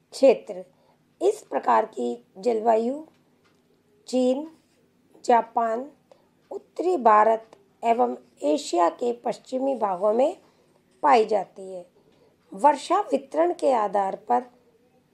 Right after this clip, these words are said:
इस प्रकार के जलवायु प्रदेश को तीन भागों में हम बांट सकते हैं, जैसे उष्ण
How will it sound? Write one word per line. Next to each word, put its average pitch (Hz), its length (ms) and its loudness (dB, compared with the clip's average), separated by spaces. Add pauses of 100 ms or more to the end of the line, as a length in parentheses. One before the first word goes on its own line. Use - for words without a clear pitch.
(520)
इस 349 200 -4
प्रकार 233 480 0
के 240 260 -4
जलवायु 226 560 2
प्रदेश 214 500 -6
को 269 220 -4 (640)
तीन 320 260 0
भागों 208 320 2
में 233 160 0
हम 240 240 -2 (460)
बांट 226 240 2
सकते - 440 -16
हैं, 190 180 -12 (1500)
जैसे 233 560 0 (760)
उष्ण 370 440 2